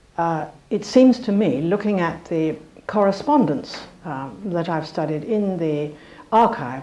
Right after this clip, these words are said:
of the Reichskulturkammer, that Laban's fundamental aim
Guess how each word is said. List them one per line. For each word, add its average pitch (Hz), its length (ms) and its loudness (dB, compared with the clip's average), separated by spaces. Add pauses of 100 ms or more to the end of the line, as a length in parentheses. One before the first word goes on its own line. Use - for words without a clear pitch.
(140)
of 165 260 -6
the 160 80 -6
Reichskulturkammer, 156 1300 -6 (880)
that 190 160 2
Laban's 220 380 4
fundamental 247 640 2
aim 135 540 -4